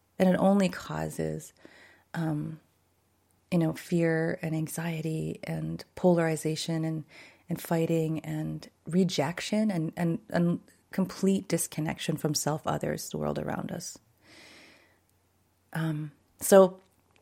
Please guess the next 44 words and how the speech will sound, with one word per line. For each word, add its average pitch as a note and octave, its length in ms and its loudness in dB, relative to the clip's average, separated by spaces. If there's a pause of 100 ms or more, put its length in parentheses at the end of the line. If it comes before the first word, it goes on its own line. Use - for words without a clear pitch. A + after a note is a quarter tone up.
(500)
I F#3 100 4
feel A3 260 4
as A3 160 4
if D#3 220 0 (240)
this F#3 340 0
whole F#3 140 4
conversation, E3+ 960 -2 (720)
um, E3+ 340 -2
could F3+ 140 0
be F3+ 80 2
had F3 300 -4
in F#3 120 0
a F3+ 40 4
new F3 180 4
way. F#3 340 0 (400)
And, E3+ 340 2
and F3 140 2
I'd F3 140 2
like F#3 280 2
to F3 520 -2
contribute F3+ 520 -2
to E3+ 120 -2
that. E3 240 2
I E3 60 2
mean, D#3+ 160 -2
there - 340 -18
are - 20 -20
probably G3+ 240 2
other E3 160 2
people F3 640 -2
talking F3 400 -2
about E3+ 340 0
that E3 340 -4
in E3+ 100 0
the E3+ 80 2
way D#3+ 140 0
that D#3+ 160 -4
I E3 80 0
am. F3+ 280 -2
I E3 80 -2
haven't D#3+ 220 -6
heard D#3+ 160 -4
a D#3+ 60 0
lot. D#3 320 -4